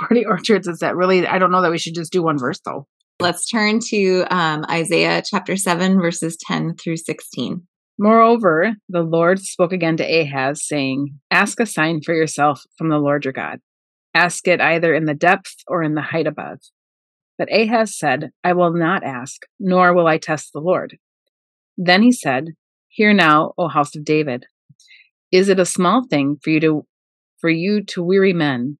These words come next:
Speaker 1: but will you, uh, weary my God also?" Therefore, the Lord himself will give you a sign. Behold,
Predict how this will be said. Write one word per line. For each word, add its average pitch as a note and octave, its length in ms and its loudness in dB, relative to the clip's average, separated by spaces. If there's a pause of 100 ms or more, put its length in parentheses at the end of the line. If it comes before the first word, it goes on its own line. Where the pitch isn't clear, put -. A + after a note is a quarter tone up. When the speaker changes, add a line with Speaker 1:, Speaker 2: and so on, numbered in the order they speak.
(160)
Speaker 1:
but D#3+ 100 6
will E3+ 140 8
you, F#3+ 320 2
uh, - 240 -8
weary A3+ 300 4
my D#3 180 4
God C#3+ 320 0
also?" - 360 -6 (1120)
Therefore, F#3 480 4
the E3 100 2
Lord F3+ 300 6
himself D3 520 2
will D3+ 100 -6
give C#3 180 -4
you C3+ 120 -2
a C3+ 60 -2
sign. B2 540 -4 (400)
Behold, E3+ 540 2